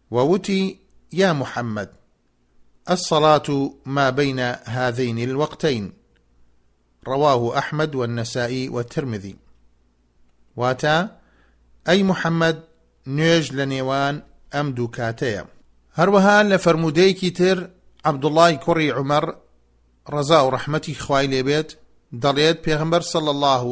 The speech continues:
عەلەیه وسەلەم فەرموویەتی: «وەقت الظهر إذا زالت الشمس وكان ظل الرجل كطوله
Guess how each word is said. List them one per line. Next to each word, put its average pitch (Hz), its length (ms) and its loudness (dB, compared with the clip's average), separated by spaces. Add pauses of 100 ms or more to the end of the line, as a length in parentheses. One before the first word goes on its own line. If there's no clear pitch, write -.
(120)
عەلەیه 123 320 -4
وسەلەم 117 600 -4
فەرموویەتی: 143 720 -4 (1200)
«وەقت 180 300 0
الظهر 175 400 4 (280)
إذا 139 260 2
زالت 135 480 2
الشمس - 600 2 (1000)
وكان 131 600 4
ظل 139 340 -2
الرجل 143 640 -2
كطوله 131 800 -2